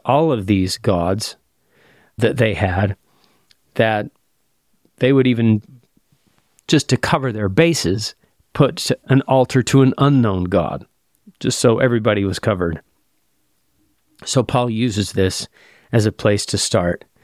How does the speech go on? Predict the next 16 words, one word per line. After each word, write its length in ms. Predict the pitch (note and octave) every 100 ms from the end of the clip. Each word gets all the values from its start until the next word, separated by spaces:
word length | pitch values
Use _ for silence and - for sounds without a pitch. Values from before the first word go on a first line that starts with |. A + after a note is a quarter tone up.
| _ _ - _ _ _
And 160 | A#2+ A#2+
what 160 | B2+
I 60 | A#2
love 400 | A2 D3+ G3+ F3+ -
about 500 | C3 A#2 A2+ A2 -
what 240 | - G2+
Paul 240 | - B2+ B2+
does 300 | A#2 A2+ G#2+
next 480 | G2+ G2 - - - _ _ _ _ _ _ -
is 500 | G#2+ G2 G2 - - _ _ _ _ _ _ _ _
so 320 | - - E3 F3+
much 280 | D3+ D3+
of 100 | B2
this 240 | G#2 G#2+ -
without 540 | G#2+ - - D#3 -
knowing, 720 | C#3 C3 C#3 C3+ A2 A2 G#2+